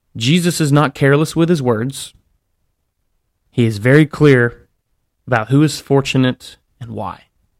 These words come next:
And I think it's important that we mention here, it's not persecution if we do something silly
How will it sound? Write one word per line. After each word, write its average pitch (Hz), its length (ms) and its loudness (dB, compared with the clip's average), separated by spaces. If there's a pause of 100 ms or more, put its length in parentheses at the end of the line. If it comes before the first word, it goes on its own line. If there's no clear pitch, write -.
(4000)
And 131 460 2
I 135 60 -2
think 180 200 0
it's - 300 -4
important 156 480 0
that 143 140 2
we 139 100 0
mention 143 320 0
here, 139 220 4
it's - 200 -2
not 208 220 2
persecution 151 800 2
if - 160 -2
we 139 100 4
do 135 200 4
something 107 640 -4 (220)
silly 131 460 0